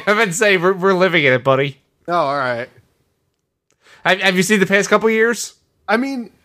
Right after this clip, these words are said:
Speaker 2: I have,
Speaker 1: You,
Speaker 2: but I
Speaker 1: you
Speaker 2: just
Speaker 1: know
Speaker 2: meant,
Speaker 1: when
Speaker 2: like
Speaker 1: people joke, like, "Oh, this is the worst timeline."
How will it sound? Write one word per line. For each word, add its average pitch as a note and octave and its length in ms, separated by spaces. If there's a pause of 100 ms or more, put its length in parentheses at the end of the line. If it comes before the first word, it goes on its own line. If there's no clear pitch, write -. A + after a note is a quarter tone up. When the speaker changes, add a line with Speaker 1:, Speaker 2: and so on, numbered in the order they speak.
(140)
Speaker 2:
I A#3 140
have, D4 300
Speaker 1:
You, A3 80
Speaker 2:
but G#3+ 60
I G#3 60
Speaker 1:
you A3 120
Speaker 2:
just - 20
Speaker 1:
know C#4+ 120
Speaker 2:
meant, C#4+ 40
Speaker 1:
when C#4+ 100
Speaker 2:
like C4 100
Speaker 1:
people B3+ 160
joke, G#3+ 240
like, G#3 260
"Oh, G#3 240
this G3 200
is G3 120
the G3 60
worst F#3+ 260
timeline." F3+ 560